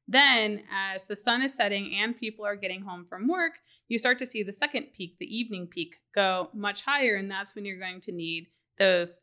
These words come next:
high ramping capability natural gas turbines. You're gonna need to use a lot of your hydropower to meet the demand. And then, of course, as people go to sleep, it tapers off again. And so if you look at the curve, it looks kinda like a duck.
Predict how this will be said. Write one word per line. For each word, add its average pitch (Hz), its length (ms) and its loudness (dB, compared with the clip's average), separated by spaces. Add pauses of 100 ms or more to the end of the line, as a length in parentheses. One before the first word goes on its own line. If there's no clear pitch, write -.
high 214 260 6
ramping 190 320 -4
capability 175 480 -4
natural 170 320 -8
gas 240 300 2
turbines. 196 720 -2
You're 180 80 -8
gonna 180 120 -8
need 170 180 -12
to 175 100 -12
use 170 180 -10
a - 20 -16
lot 165 160 -6
of 165 80 -14
your 170 280 -4 (260)
hydropower 240 680 0
to 220 60 -16
meet 202 160 -8
the 202 60 -8
demand. 185 460 -4
And 190 200 -6
then, 202 120 -2
of 202 180 -10
course, 180 180 -4
as 180 160 -12
people 175 260 -10
go 175 120 -6
to 180 100 -8
sleep, 320 420 -2 (280)
it 208 80 -2
tapers 190 340 0
off 175 220 -2
again. 160 320 -6
And 170 160 -8
so 180 380 0 (280)
if 208 160 2
you 202 160 -2
look 214 400 2 (120)
at 208 220 2
the 196 60 -10
curve, 185 640 0 (100)
it 185 220 -4
looks 240 500 -2
kinda 185 200 -2
like 175 100 -14
a 160 60 -18
duck. 156 160 -16